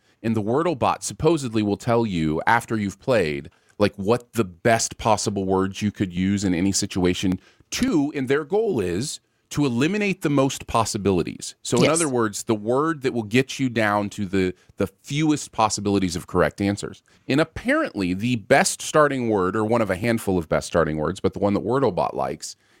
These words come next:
Speaker 1: is crane, C R A N E. Um, and I think that has to do not only with the letters and the common letters, but also the placement of those letters, which is something I don't think about,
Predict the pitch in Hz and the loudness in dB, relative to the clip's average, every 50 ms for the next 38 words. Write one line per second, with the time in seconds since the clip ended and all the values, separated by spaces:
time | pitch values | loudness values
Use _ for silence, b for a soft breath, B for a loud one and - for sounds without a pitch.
0 | b b 131 131 - - - - - 196 214 196 131 82 64 - - - - - | b b 2 2 2 0 -4 -6 -4 -2 0 0 0 -2 -4 -8 -12 -14 -8 -4
1 | 139 143 143 147 147 - - 117 127 139 143 - - 110 113 113 113 - - 92 | -2 0 0 0 0 0 -2 -2 -2 -2 -2 -2 0 2 2 2 0 -2 -2 0
2 | 113 101 76 - - - - _ _ _ - 90 85 85 82 82 80 - B B | 0 0 0 -4 -8 -16 -20 _ _ _ -2 0 2 2 0 0 -2 -4 B B
3 | B B B - 117 127 131 - - - 262 269 - 285 226 208 - - - 170 | B B B 0 0 0 0 -2 -2 -2 -2 0 0 0 0 0 -2 -4 -4 -4
4 | 151 143 135 143 151 170 190 185 175 160 147 135 - - 117 110 110 123 156 151 | -2 0 0 2 0 0 -2 -2 0 0 0 0 -2 -2 -4 0 2 2 4 4
5 | 92 90 113 127 123 104 104 - - 107 101 95 98 107 113 101 92 85 - - | 2 0 0 -2 -2 -2 -2 0 0 0 0 0 0 0 0 0 0 -2 -2 -4
6 | - - - 131 139 - - 190 165 170 160 - - - - 131 127 143 - - | -4 0 0 -2 0 2 0 0 0 0 -4 -4 -10 -2 0 0 0 2 0 -2
7 | - 208 233 240 - - - 175 185 180 175 190 190 190 180 180 175 185 196 196 | 0 -2 -2 -2 -4 -4 -2 -2 -2 -2 -2 -2 -2 -2 0 -2 0 0 0 -2
8 | 190 - 151 131 - 117 - 123 113 - 107 90 - 78 95 92 92 - - - | -4 -4 -6 -4 -2 0 2 2 2 2 0 -2 0 0 2 2 0 -2 -4 -8
9 | - 85 - 71 - 58 62 65 - - | -10 -8 -8 -6 -4 -2 -4 -4 -4 -8